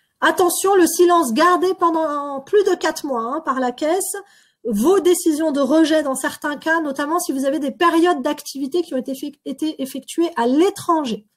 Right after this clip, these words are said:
Donc, soyez bien vigilants sur le délai de réponse. Le paiement se fait, euh, mensuellement, hein, à partir du huitième jour calendaire, c'est mis en paiement, et la pension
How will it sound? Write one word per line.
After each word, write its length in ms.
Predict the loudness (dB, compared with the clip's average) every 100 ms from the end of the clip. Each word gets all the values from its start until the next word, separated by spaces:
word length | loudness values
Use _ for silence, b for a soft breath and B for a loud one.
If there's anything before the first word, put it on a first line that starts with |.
| _ _ -12
Donc, 100 | -6
soyez 300 | 0 2 2
bien 240 | 4 4
vigilants 420 | 4 2 2 0
sur 160 | 0 0
le 140 | 0
délai 340 | 2 2 2 0
de 60 |
réponse. 580 | -2 -6 -10 -20 -18 -20 _ _ _ _ _ _
Le 120 | 2 4 4
paiement 360 | 2 2 2
se 220 | 0 -2 -4
fait, 500 | -4 -2 -2 -2 -4
euh, 480 | -4 -2 -2 -2 -2
mensuellement, 640 | -2 -2 -2 -4 0 0 -2 -6 -12
hein, 180 | -10 -10
à 160 | -10 -8
partir 460 | -8 -10 -10 -8
du 160 | -6 -6
huitième 760 | -6 -6 -6 -2 -2 2 0 0
jour 220 | -6 -6
calendaire, 600 | -4 -2 0 0 -2 -4
c'est 160 | -8 -6
mis 200 | -4 -4
en 120 | -4
paiement, 400 | -4 -4 -6 -8 b b b 0
et 60 |
la 140 | 2 2
pension 400 | 0 -4 -2